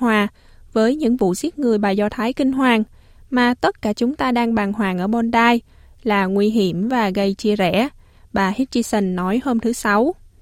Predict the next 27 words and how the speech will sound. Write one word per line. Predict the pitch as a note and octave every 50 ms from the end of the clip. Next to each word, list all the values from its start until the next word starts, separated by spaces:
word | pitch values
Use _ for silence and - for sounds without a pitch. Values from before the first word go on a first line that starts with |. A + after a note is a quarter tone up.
| - - - - -
Chủ | - G#3 A3
tịch | - - - - -
Hội | B3 G3+ G#3
đồng | A3+ A3+ A3 G#3+ G#3
Tự | - - F#3 F3 E3+
do | F3+ F#3+ A3 A3 A3
Dân | G#3 G#3 G#3+ G#3+ G#3+ G#3+
sự | - F3+ D#3+
New | E3+ F#3+ G3+
South | G#3+ - A3+ G#3+ A3
Wales, | A3+ A#3 A#3 A#3+ A#3 - - - - - - _ -
Timothy | - B3+ B3 B3+ B3 A#3+ - C4+ B3+ B3 A#3 B3
Robert, | A#3+ A#3 A3 A3 G#3 F#3+ - - - - - - - - -
cáo | - A3+ C#4
buộc | D#4+ F4+ D4 A3+ -
ông | - A#3+ A#3+ A#3+
Mintz | B3 B3+ B3+ A#3+ - - - -
lợi | - F#3+ F3 E3+ F3+
dụng | F#3+ F#3 E3+ E3 F3+
tình | - G3+ F#3+ F#3 F#3+
huống | G#3+ F#3+ G#3+ C#4
kinh | - E4+ C4+ C4
hoàng | B3 C4 B3+ A#3+ A3+ G#3 G#3 - _ - - - - - -
để | - G3+
thúc | - - F#4 - -
đẩy | C#4 A3+ F#3+ F3 F3+ G#3
một | B3+ C4+ C4 A3